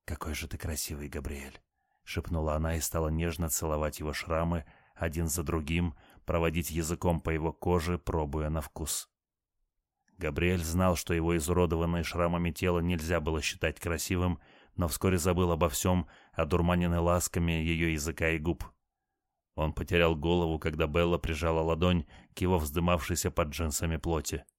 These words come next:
Плавные ритмичные движения её руки возбудили его ещё больше. Нарастающая пульсация сотрясала всё тело Габриэля.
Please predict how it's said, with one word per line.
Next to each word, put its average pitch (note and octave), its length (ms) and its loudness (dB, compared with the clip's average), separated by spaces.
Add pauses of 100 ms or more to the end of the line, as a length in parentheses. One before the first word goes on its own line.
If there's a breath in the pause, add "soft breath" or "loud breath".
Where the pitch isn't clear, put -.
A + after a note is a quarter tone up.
(640)
Плавные E2+ 420 4
ритмичные F2 520 0
движения E2+ 540 0
её E2 220 2
руки E2 380 0 (360 soft breath)
возбудили D#2 580 -2
его D#2 220 0
ещё D#2+ 280 -2
больше. D2+ 440 -4 (680)
Нарастающая E2 680 2
пульсация E2+ 840 0 (240 loud breath)
сотрясала E2 640 0
всё D#2+ 220 -2
тело D2+ 280 -2
Габриэля. D2 600 -4